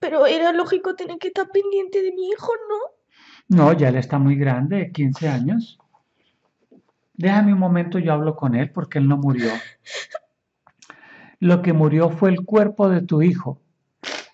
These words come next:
Speaker 2: Tu hijo tenía cuerpo, pero él no era cuerpo. Él es espíritu que estaba con ese cuerpo.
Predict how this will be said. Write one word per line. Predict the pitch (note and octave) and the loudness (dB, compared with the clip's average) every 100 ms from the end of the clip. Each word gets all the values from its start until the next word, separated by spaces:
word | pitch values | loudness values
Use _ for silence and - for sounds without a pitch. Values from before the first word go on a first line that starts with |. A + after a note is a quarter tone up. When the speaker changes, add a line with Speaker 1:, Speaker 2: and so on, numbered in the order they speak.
| _ _ | _ _
Speaker 2:
Tu | D#3 | 4
hijo | D#3 F3 G#3 | 4 4 2
tenía | G3+ D3 D3+ F3 | 2 4 4 2
cuerpo, | F3 F#3 D#3 F#3 G#3 | 2 2 2 -2 -2
pero | E3 C3+ | 0 2
él | C3+ D3 D#3 | 4 4 4
no | F#3 | 6
era | A#3+ A3+ - | 6 2 -2
cuerpo. | C#3+ A#2+ - - - _ _ _ _ _ | -6 -6 -6 -12 -14 _ _ _ _ _
Él | - D3+ | -4 0
es | F#3+ G#3 | 0 -2
espíritu | F#3+ - G#3 D3+ C#3 - F3+ F3+ _ - - _ _ _ | -4 0 2 2 -2 -6 -8 -10 _ -18 -18 _ _ _
que | - | -4
estaba | C3+ - C3+ D#3+ | -2 0 0 0
con | D#3 C3+ | 0 0
ese | B2 D3 | 0 -4
cuerpo. | C3+ B2+ A2+ - F3+ | -4 -4 -4 -6 -10